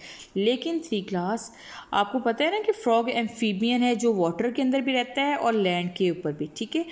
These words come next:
तो जब वो land पे आता है, तो three class, ये अपने lungs use करता है, ये है इसके lungs, ठीक है,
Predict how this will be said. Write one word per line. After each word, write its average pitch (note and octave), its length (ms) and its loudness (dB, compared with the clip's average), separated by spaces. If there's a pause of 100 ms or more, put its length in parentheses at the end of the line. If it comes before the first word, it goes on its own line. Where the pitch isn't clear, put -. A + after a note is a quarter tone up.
(360)
तो C#4+ 80 4
जब C4+ 300 2
वो C#4+ 140 0
land A3+ 560 2
पे D4+ 80 2
आता F#3+ 340 -2
है, F#3+ 280 0
तो C4 120 -2
three A#3+ 300 -2
class, A3+ 560 -2 (320)
ये C#4+ 240 4
अपने A#3 340 2
lungs G#3 540 2
use E3+ 260 2
करता F3 300 -4
है, F#3+ 100 0
ये A#3 180 4
है C#4 60 6
इसके C#4+ 220 -2
lungs, D#3+ 520 0
ठीक - 180 -4
है, A#4 60 4